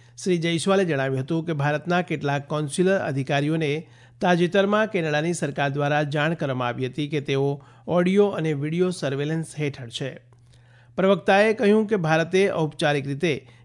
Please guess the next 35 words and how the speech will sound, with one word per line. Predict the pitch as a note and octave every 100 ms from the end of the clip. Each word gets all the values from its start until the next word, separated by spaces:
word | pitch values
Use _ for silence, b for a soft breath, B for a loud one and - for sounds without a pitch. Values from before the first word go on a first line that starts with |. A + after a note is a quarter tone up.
| -
કેનેડા | F#3 F#3+ G3+
સરકારનો | G3+ F3 D3 D3+ D#3 E3
વિરોધ | D3 D#3 A#2+
કર્યો | B2+ B2 A2+
છે. | B2+ A#2 - - _
તેમણે | - C#3 C#3
કહ્યું | D3 D3+ F3+ F3+ b b -
કે |
કેનેડા | E3 F#3 F#3+ G#3+
સરકારની | A3+ G3+ G#3 G#3+ A3+
આ | G#3+
કાર્યવાહી | F#3 D3+ D3 D#3 F3
પરિસ્થિતિને | F3 D3 C#3 D3+ D#3+ E3
વધુ | D#3+ D3 D3
વિપરીત | C#3+ C#3+ F3 F3
કરે | D#3+ C#3 C#3+
છે | E3
અને | E3 D3
તે | C#3+ E3 E3 b b -
રાજદ્વારી | E3+ E3 D#3+ F#3+ G3+ G#3+
ધોરણો | D#3+ D3+ E3+ C#3+
અને | C3+ D3
પ્રથાઓ | D3+ D3 F3 F3
સાથે | F3 C#3+ C3 D3+ D3+
અસંગત | - F3+ E3+ D#3 A2+ -
છે. | - - G#2 _ _ _ _ _ _ _ _ _ _ _ b b b b b b
વિદેશ | E3 F#3+ A3 G3+
મંત્રાલયે | G#3+ G#3+ A3 A#3
આજે | A#3 A3+
જણાવ્યું | G3+ G3+ G#3
હતું | G#3 A3+ A#3
કે | A3+
ડેમચોક | E3 E3 E3+ D3+ G#3 G3
અને | F#3 D#3+
ડેપસાંગમાં | C#3+ D3 C#3+ - F3 F3 F3 A#2+ -